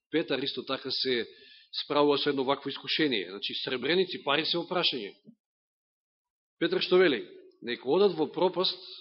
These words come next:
значи, нека одат по ѓаволите", со други зборови, "и ти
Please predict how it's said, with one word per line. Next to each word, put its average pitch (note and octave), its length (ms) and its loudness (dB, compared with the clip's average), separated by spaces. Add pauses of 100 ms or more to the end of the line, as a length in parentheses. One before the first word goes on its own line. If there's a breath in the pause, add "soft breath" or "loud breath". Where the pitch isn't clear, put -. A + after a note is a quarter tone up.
значи, A#2 300 -6
нека B2 280 -6
одат D#3+ 300 -2
по C#3 80 -2
ѓаволите", C3 480 -4
со - 160 -10
други B2 200 -6
зборови, A2+ 440 -6
"и A2 140 -14
ти E3+ 100 -6